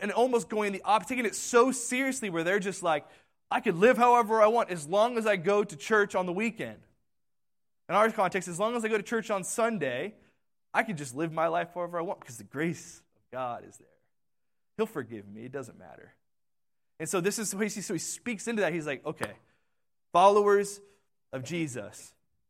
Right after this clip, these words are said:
don't, don't, don't misunderstand the importance. Yes, grace, salvation through grace alone. But if your faith is complete and if it's mature, it's actually gonna take itself outside of your gatherings.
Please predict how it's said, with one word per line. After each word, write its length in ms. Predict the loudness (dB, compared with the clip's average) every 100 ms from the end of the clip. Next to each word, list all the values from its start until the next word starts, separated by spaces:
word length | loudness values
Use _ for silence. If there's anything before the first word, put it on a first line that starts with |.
| _ _ _ _ _ _ _ _ _ _ -2
don't, 300 | 0 0 0
don't, 240 | 0 2
don't 180 | -2 -2
misunderstand 920 | -2 -2 -2 -6 -8 -10 -8 -8 -8
the 60 |
importance. 560 | -12 -10 -8 -8 -10 -8
Yes, 380 | -4 -2 -4 -8 -14
grace, 380 | -6 -4 -4 -6
salvation 500 | -4 -2 -2 -8 -12
through 140 | -14
grace 240 | -10 -10 -10
alone. 480 | -10 -8 -8 -12 -12 0
But 460 | 4 4 2 -6 _ _ _ _ _ _
if 100 | -14
your 80 | -14
faith 300 | -6 -6 -6
is 100 | -10
complete 680 | -12 -16 -18 -10 -6 -6 -8 _ _ _ _ _ _ _
and 100 | -12
if 80 | -10
it's 180 | -12 -14
mature, 800 | -16 -14 -10 -4 -2 -2 -4 -10 _ _ _ _ -18
it's 160 | -16 -8
actually 360 | -6 -6 -10
gonna 180 | -10 -10
take 260 | -10 -10 -10
itself 340 | -10 -10 -10 -10
outside 500 | -14 -10 -6 -4 -4
of 120 | -8
your 80 | -12
gatherings. 580 | -8 -8 -8 -14 -20